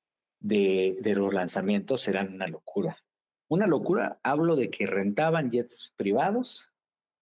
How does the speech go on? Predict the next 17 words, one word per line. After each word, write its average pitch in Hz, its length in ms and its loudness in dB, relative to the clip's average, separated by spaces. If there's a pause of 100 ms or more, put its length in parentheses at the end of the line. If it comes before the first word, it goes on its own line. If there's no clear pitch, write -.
(140)
y 107 120 0
ahí 120 220 2
se 123 120 0
llevaban 107 460 2
con 104 220 -4
todos 117 240 2
los 98 160 2
gastos 104 380 -4
pagados 107 640 -2 (400)
en 98 160 -2
esa 104 340 2
época 107 460 0
a 95 180 -4
la 87 140 0
gente 98 680 -2
que 85 120 -4
hacía, 90 760 -2